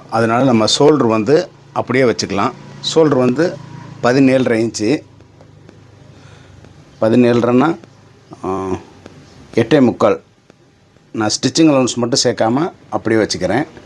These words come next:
வச்சுட்டு இப்போ நான் ஷோல்டர் வந்து ஒரு இன்ச் அளவுக்கு, ஒரு இன்ச் தேவையில்ல, முக்கால் இன்ச்சு கூட நான் ஸ்லாண்ட் பண்ணிக்கிறேன். முக்கால் இன்ச்சு ஸ்லாண்ட் பண்ணிட்டு இங்கேருந்து நான் மூணு இன்ச்சுக்கு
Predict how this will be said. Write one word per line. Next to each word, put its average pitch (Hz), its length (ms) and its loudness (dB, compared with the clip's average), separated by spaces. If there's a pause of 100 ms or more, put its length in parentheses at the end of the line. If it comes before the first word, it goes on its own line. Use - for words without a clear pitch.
(1800)
வச்சுட்டு 107 480 0 (800)
இப்போ 123 260 2
நான் 127 260 2 (1000)
ஷோல்டர் 151 320 2
வந்து 135 240 2
ஒரு 139 280 4
இன்ச் 143 140 2
அளவுக்கு, 135 480 0 (1500)
ஒரு 135 220 2
இன்ச் 123 180 0
தேவையில்ல, 120 260 2
முக்கால் 120 300 2
இன்ச்சு 135 160 0
கூட 139 160 0
நான் 113 300 2
ஸ்லாண்ட் 120 300 0
பண்ணிக்கிறேன். 101 320 -6 (500)
முக்கால் 123 280 0
இன்ச்சு 135 160 0 (100)
ஸ்லாண்ட் 117 240 0
பண்ணிட்டு 107 480 -2 (500)
இங்கேருந்து 131 680 4 (460)
நான் 110 200 0
மூணு 139 340 4
இன்ச்சுக்கு 131 440 0